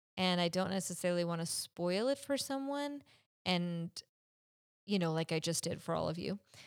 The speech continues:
Uh, but hopefully you <laughs> stopped listening if you didn't.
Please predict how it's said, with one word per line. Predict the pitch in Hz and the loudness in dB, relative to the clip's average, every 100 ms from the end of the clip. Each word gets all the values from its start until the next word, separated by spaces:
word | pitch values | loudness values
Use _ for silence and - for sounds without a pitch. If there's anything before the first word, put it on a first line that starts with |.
| - _ - | -20 _ -2
Uh, | 185 156 165 | 2 4 4
but | 202 | 0
hopefully | 202 320 349 277 | 0 0 2 0
you | 214 214 | 4 2
<laughs> | |
stopped | - 285 269 - - - | 4 4 4 4 2 4
listening | 277 - 208 175 220 262 | 2 4 0 2 4 2
if | - | 0
you | 196 185 | -4 -4
didn't. | - 190 190 | -2 -2 -2